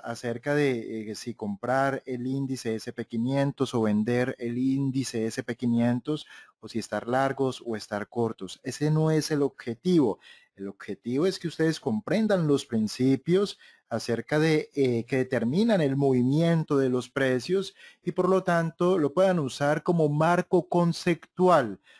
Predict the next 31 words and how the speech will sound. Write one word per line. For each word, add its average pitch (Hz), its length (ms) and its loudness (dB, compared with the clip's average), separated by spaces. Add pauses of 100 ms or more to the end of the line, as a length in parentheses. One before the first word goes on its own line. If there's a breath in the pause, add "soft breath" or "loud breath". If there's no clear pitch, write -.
(140 soft breath)
para 185 220 0
poder 170 300 -2
tomar 156 360 0
decisiones 147 880 -4
sobre 147 380 0
distintos 180 720 -2
activos 180 800 -2 (240 loud breath)
en 190 160 2
diferentes 185 840 0
momentos 151 920 -2
del 104 240 -4
tiempo. 98 500 -8 (420 soft breath)
Entonces 151 380 -6
el 160 100 2
objetivo 123 460 0
es 147 80 -2
entregar 117 380 -2
estas 139 300 -6
herramientas 131 680 -4
analíticas 143 920 -4 (300 loud breath)
que 123 120 -4
ustedes 113 340 -2
de 143 80 0
manera 127 320 2
sencilla 120 760 0
las 113 240 -4
puedan 123 340 0
integrar 151 840 2
en 123 220 -6
su 143 120 -4
operativa. 127 840 -2